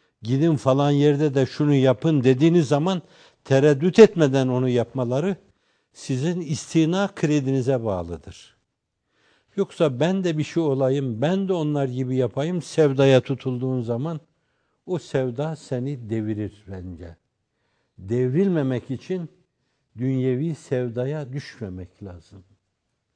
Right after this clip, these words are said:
Dünya saltanatını ayağınızın ucuna gelmiş levsiyat gibi,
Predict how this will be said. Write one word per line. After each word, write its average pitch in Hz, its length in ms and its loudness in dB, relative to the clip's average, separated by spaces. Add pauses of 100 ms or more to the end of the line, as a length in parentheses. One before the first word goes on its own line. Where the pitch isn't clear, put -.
(920)
Dünya 127 400 -2
saltanatını 127 960 -6 (100)
ayağınızın 127 720 -4
ucuna 127 360 -8
gelmiş 117 560 -6 (400)
levsiyat 151 1000 0
gibi, 95 360 -6